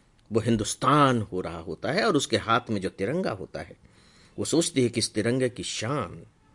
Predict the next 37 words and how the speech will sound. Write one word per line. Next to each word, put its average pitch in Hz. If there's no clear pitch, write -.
इसकी -
आन 120
बान 120
और 101
शान 98
मेरे 151
प्रदर्शन 120
पर 98
डिपेंड 80
करती -
है। 147
और 135
जब 117
ये 120
वो 107
सोचते -
होंगे 104
खिलाड़ी 95
इस -
तरीके 92
से, -
तो 110
कल्पना 160
करके 104
देखिए 110
कि 104
वो 95
कितने 113
ज़बरदस्त 95
तनाव 120
को 98
महसूस 113
करते -
होंगे, -
लेकिन 104
इसके 113
बावजूद 117